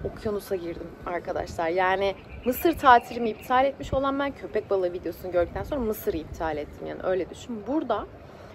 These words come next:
ikinci, üçüncü gün arkadaşlarımla sörfe gittik. Ve ben dedim ki, "Şimdi alışkanlık, şimdi enerji temizlendi, arındı ama beyin, zihin alışkanlık ve seni hayatta tutmaya çalışıyor ya, beynin görevi bu."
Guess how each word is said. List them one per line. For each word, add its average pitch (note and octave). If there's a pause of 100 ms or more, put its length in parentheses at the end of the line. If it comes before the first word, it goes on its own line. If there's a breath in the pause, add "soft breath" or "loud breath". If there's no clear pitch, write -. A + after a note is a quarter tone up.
(140 loud breath)
ikinci, C4
üçüncü C4
gün C4+
arkadaşlarımla A#3
sörfe G#3
gittik. - (640 loud breath)
Ve A#3
ben C#4+ (340)
dedim F#4+
ki, -
"Şimdi -
alışkanlık, F3 (360)
şimdi -
enerji E3
temizlendi, F3
arındı G3 (100)
ama G#3 (260)
beyin, B3
zihin B3 (240)
alışkanlık E4+
ve A#3+
seni A#3+
hayatta B3
tutmaya C4
çalışıyor C4+
ya, G3
beynin G3
görevi G#3+
bu." A3